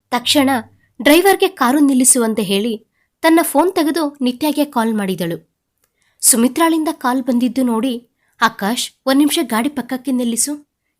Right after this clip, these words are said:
ಎಂದಿದ್ದರಿಂದ ಬೈಕ್ ಪಕ್ಕಕ್ಕೆ ನಿಲ್ಲಿಸಿದನು ಆಕಾಶ್. "ಮಾಮ್ ಕಾಲ್ ಮಾಡುತ್ತಿದ್ದಾಳೆ" ಅಂತ ಹೇಳಿ ಕಾಲ್ ಪಿಕ್ ಮಾಡಿದಳು. "ನಿತ್ಯ, ಎಲ್ಲಿದ್ದೀಯಾ?"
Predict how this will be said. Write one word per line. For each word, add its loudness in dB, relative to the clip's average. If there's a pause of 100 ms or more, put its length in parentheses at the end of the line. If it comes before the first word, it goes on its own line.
ಎಂದಿದ್ದರಿಂದ -2 (500)
ಬೈಕ್ 0
ಪಕ್ಕಕ್ಕೆ -4
ನಿಲ್ಲಿಸಿದನು -4
ಆಕಾಶ್. -8 (840)
"ಮಾಮ್ 2
ಕಾಲ್ -2
ಮಾಡುತ್ತಿದ್ದಾಳೆ" -4 (340)
ಅಂತ -6
ಹೇಳಿ -4
ಕಾಲ್ -4
ಪಿಕ್ -6
ಮಾಡಿದಳು. -6 (680)
"ನಿತ್ಯ, -2 (520)
ಎಲ್ಲಿದ್ದೀಯಾ?" 0